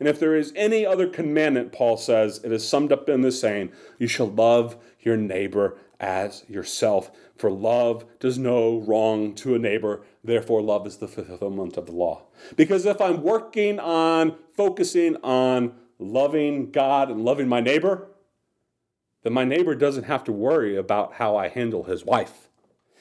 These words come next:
He doesn't have to worry about me stealing his goods. He doesn't have to wonder about my envious eye lusting after the things that he has.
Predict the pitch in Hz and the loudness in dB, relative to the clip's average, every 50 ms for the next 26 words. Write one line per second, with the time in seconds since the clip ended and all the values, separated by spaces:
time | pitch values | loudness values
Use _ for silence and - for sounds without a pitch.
0 | _ _ _ - 151 139 139 151 147 147 143 135 120 160 151 - - - 120 110 | _ _ _ 0 0 2 2 2 0 0 0 -2 -2 0 -2 -2 -2 -2 -2 0
1 | 113 131 147 160 156 135 120 110 104 - - - - - 123 120 120 - 131 123 | 0 2 2 2 2 2 2 0 -2 -4 -10 -14 -4 -2 -2 -2 0 0 -2 -2
2 | - 135 131 123 120 - - - - - 151 143 127 123 117 107 113 127 107 92 | -2 -2 -2 -2 -2 -4 -6 -6 -2 0 0 2 2 2 0 0 -2 -6 -6 -6
3 | 98 92 127 139 139 131 101 90 87 - - - - - _ _ _ _ _ _ | -8 -4 -2 0 0 0 0 -4 -8 -16 -18 -18 -20 -20 _ _ _ _ _ _
4 | - 156 151 147 156 156 156 156 139 120 147 151 143 - - 139 120 113 120 135 | -4 -2 0 0 0 0 0 -2 -4 -4 -4 -4 -4 -4 -2 -2 -2 0 0 0
5 | 156 175 156 135 123 113 - - - - 117 120 123 120 127 131 135 127 - - | 0 2 2 2 2 0 0 -2 -4 -2 -2 0 0 0 0 0 0 0 -4 -6
6 | - - - 120 131 120 123 123 139 139 143 139 123 135 127 123 110 - - - | -12 -8 -4 -2 0 0 0 0 -2 -2 -2 0 0 2 2 2 0 -2 -4 -4
7 | 120 127 131 127 120 107 101 98 92 - _ _ _ _ _ _ _ _ _ _ | -2 -2 0 -2 -2 -4 -4 -8 -10 -12 _ _ _ _ _ _ _ _ _ _
8 | _ _ _ _ _ _ _ - 135 151 143 - - 127 113 107 95 - - 107 | _ _ _ _ _ _ _ -4 -2 -2 -2 -4 -4 -4 -4 -4 -6 -8 -8 -6
9 | 104 98 90 - 131 123 113 92 87 90 - - 95 95 - - 110 90 - - | -4 -4 -2 0 2 2 2 0 -2 -6 -10 -10 -10 -6 -4 -2 -4 -2 -2 -2
10 | 113 110 95 92 - - - - - - | -2 -2 -4 -6 -10 -16 -20 -20 -20 -20